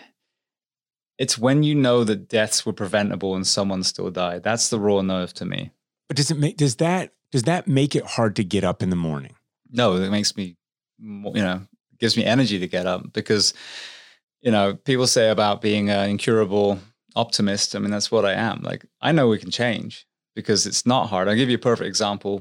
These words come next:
Speaker 1: One of the things that is my, um, uh, the, the dead horse that I flog a lot is drug prohibition. If you look at the history of that, it immediately followed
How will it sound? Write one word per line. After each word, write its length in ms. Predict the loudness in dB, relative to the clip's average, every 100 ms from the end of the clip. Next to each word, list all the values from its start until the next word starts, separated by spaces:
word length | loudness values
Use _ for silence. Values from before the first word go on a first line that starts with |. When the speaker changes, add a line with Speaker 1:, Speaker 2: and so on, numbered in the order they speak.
| -6
Speaker 1:
One 160 | -2
of 60 | 0
the 60 | 0
things 200 | -2 -2
that 200 | -4 -2
is 180 | -4 -4 -8
my, 460 | -6 -2 0 2 0
um, 380 | -2 -4 -6 -10 _ _ -20 -20 _ _ _ _ _ _ -4
uh, 80 |
the, 200 | 0 0
the 160 | 2 -2
dead 240 | 2 0
horse 340 | 2 0 2 0
that 140 | -2
I 80 | -4
flog 320 | 0 0 2
a 40 | 2
lot 400 | 2 2 -2 -8
is 300 | -4 0 0
drug 260 | 2 0 0
prohibition. 680 | -4 -6 -6 -8 -8 -10 -20 _ _ _
If 140 | 0
you 120 | 2
look 200 | 4 2
at 120 | 0 -4
the 60 |
history 420 | -2 -2 0 0
of 100 | 0
that, 260 | 0 -2 -2
it 120 | -4
immediately 460 | 0 0 0 -2 -4
followed 540 | 0 2 2 0 -2